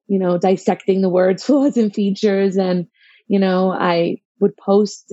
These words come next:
the hashtag embrace your features instead of flaws, and, like, for a long time. And I just wasn't making the impact that I wanted it to make in the world. And when I started to go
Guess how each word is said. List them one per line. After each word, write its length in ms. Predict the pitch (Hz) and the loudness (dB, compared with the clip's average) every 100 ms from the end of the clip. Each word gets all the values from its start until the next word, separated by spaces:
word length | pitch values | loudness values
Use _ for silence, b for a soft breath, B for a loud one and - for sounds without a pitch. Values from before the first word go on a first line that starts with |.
| - | -4
the 100 | 190 | -2
hashtag 640 | 185 185 180 - 185 185 | 0 0 -2 -2 0 0
embrace 640 | - 180 170 170 190 196 - | -2 -2 0 0 0 -2 -4
your 200 | 196 185 | -2 -2
features 920 | - - 202 - 202 190 185 175 - _ _ _ | -2 -2 -2 0 0 2 0 -2 -12 _ _ _
instead 380 | - 196 - 190 | -2 -2 0 0
of 120 | 185 | 0
flaws, 600 | - - 180 180 175 175 | -4 -2 2 2 2 0
and, 100 | 185 | -4
like, 140 | 170 - _ _ _ _ _ _ _ _ _ _ _ _ _ | -4 -6 _ _ _ _ _ _ _ _ _ _ _ _ _
for 100 | 202 | 0
a 140 | 220 220 | 2 2
long 240 | 220 269 | 0 0
time. 480 | 277 294 226 160 - - | 0 0 -2 -4 -8 -2
And 400 | 190 185 185 170 _ _ _ - | 0 0 -2 -6 _ _ _ -4
I 60 | 202 | 0
just 200 | 294 233 | 0 0
wasn't 280 | 262 247 | 0 2
making 260 | 220 214 226 | 0 0 0
the 180 | 214 226 | 0 0
impact 520 | 240 220 196 180 - 196 | 0 0 -2 -4 -6 -2
that 200 | 190 185 | 0 2
I 320 | 190 196 180 _ | 0 0 -4 _
wanted 540 | 185 185 190 196 196 185 | -6 -2 0 0 0 0
it 160 | 180 | -2
to 100 | - | -2
make 300 | 196 190 185 - | 0 0 -2 -4
in 160 | 180 175 | -2 -2
the 60 | |
world. 460 | 165 160 - - 208 _ - | 0 -2 -2 -6 -10 _ -2
And 460 | 185 180 180 180 - _ _ - | 0 2 0 -2 -6 _ _ -6
when 180 | 202 190 | -2 0
I 140 | 185 | 0
started 400 | 180 190 175 196 | 0 0 0 0
to 100 | 233 | -2
go 380 | 214 214 214 | 0 0 0